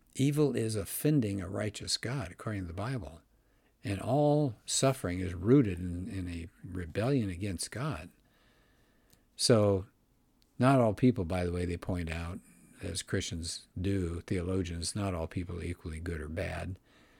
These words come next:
and that we've all slapped God in the face, haven't we? At the end of the chapter, they talk about with, without God, Ehrman has nothing in which to ground the morality that undergirds the, undergirds the premise of his argument. So here we are again.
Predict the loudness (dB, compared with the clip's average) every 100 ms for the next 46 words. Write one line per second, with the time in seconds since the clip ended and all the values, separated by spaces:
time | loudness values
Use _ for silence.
0 | _ -10 -4 0 0 -2 -2 0 0 0
1 | -4 -6 -4 -6 -6 -4 -4 -4 -8 -6
2 | -4 -2 -2 -4 -4 -4 -8 -10 -14 -20
3 | -20 -20 _ -20 -20 -20 _ _ _ -4
4 | 0 6 6 6 4 6 4 4 0 -2
5 | -4 -8 -20 _ _ -18 -6 0 2 2
6 | 2 0 0 -2 -2 -2 -2 -2 -4 -12
7 | -10 -4 -2 0 0 -2 -4 -2 -2 0
8 | 0 0 0 2 4 2 0 0 0 -2
9 | -8 -4 -2 0 0 -2 -4 -2 0 0
10 | 0 -2 -4 -2 -2 0 0 0 -4 -10
11 | -6 -2 -2 -2 -2 0 -2 -6 -6 -2
12 | -2 0 -2 -2 -2 -2 -2 -4 -4 0
13 | 4 6 6 2 0 0 -2